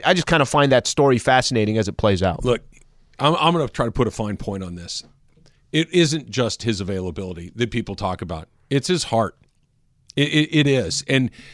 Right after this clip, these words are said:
Speaker 2: when he plays well, he's exactly what you just described. He's one of the best players in the league, and he is in the class with Giannis, Giannis, Jokic, and Embiid. But it has gone from, well, he's sometimes in the lineup, sometimes out of the lineup. Like, dude, what, what is your deal?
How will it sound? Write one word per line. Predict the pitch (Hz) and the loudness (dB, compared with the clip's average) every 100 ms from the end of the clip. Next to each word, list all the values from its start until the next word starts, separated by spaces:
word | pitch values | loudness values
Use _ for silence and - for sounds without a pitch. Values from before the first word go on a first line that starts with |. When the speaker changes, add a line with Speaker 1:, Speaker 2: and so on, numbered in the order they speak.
| - _ - _ | -20 _ -20 _
Speaker 2:
when | 139 127 160 175 | -4 2 4 4
he | 151 185 | 4 4
plays | - 175 185 190 190 170 | 4 4 4 6 4 0
well, | 131 139 156 165 - | 0 2 4 2 0
he's | - - 139 127 117 | -6 -4 0 0 -2
exactly | 104 143 151 - | -2 0 0 -2
what | 143 120 | -4 -2
you | 127 | -2
just | 113 - | -2 -2
described. | 113 - 104 85 104 | -4 -4 -4 -4 -2
He's | 127 110 | -2 -2
one | 123 139 | -4 -4
of | 113 | -6
the | 113 | -8
best | 90 143 139 - | -2 0 0 -4
players | - 139 127 120 | -2 -2 -2 -4
in | 131 | -4
the | 120 | -4
league, | 117 117 107 | -4 -4 -4
and | 101 | -6
he | 120 123 | -6 -4
is | 131 131 123 | -2 -2 -2
in | 123 | -6
the | |
class | - 117 110 107 | -4 -2 -2 -2
with | 117 | -4
Giannis, | 107 110 104 104 - - _ 117 | -4 -6 -6 -10 -14 -20 _ -4
Giannis, | 113 107 107 - - - _ - | -4 -2 -6 -10 -14 -20 _ -2
Jokic, | 113 104 104 92 - | 0 0 -4 -6 -8
and | 110 98 | -6 -6
Embiid. | 92 90 78 _ _ - - - | -6 -10 -12 _ _ -20 -20 -6
But | 123 139 | 0 0
it | 147 135 | 2 0
has | 131 | 0
gone | - 175 190 | 2 2 2
from, | 180 143 | 2 0
well, | 131 175 | 2 0
he's | 135 147 | 0 -4
sometimes | - 190 175 165 147 | -2 -2 0 -2 -2
in | |
the | 151 | -4
lineup, | 139 139 139 | -4 -6 -6
sometimes | - 135 139 120 | -4 -4 -2 -2
out | 123 | -2
of | 120 | -2
the | |
lineup. | 113 104 | -4 -6
Like, | 107 - | -6 -4
dude, | 147 | -4
what, | 107 - 127 | -4 -6 -6
what | 196 | -8
is | 220 | -6
your | 139 | -8
deal? | 87 80 92 127 131 67 | -10 -12 -6 -2 -2 -4